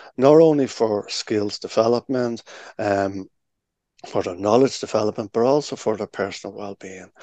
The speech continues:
uh, and their health and safety in work. So it's really changed. But just, just for an example, so previously, uh, when you went on a building site,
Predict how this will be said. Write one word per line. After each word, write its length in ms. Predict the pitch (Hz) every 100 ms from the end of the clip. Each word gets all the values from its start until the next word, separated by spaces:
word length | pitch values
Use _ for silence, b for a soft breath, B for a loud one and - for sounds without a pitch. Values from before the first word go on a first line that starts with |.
| B B -
uh, 160 | 98 -
and 180 | 110 101
their 100 | 95
health 320 | - 104 -
and 80 | 107
safety 400 | - 95 - 104
in 140 | 101
work. 260 | 92 90 -
So 140 | 117
it's 180 | 107 -
really 400 | 123 143 156 139
changed. 520 | - 98 92 98 - B B B B
But 200 | 180 - _ -
just, 260 | 180 - _ -
just 200 | 151 -
for 160 | 135
an 80 | 123
example, 380 | 110 - 107 -
so 260 | - 123 - B B B B B _ -
previously, 680 | 160 170 160 - 113 113 110 _ -
uh, 260 | 117 110 -
when 240 | - 123 123
you 80 | 107
went 300 | 98 95 95
on 80 |
a 60 | 101
building 340 | - 127 123
site, 380 | 117 123 117 113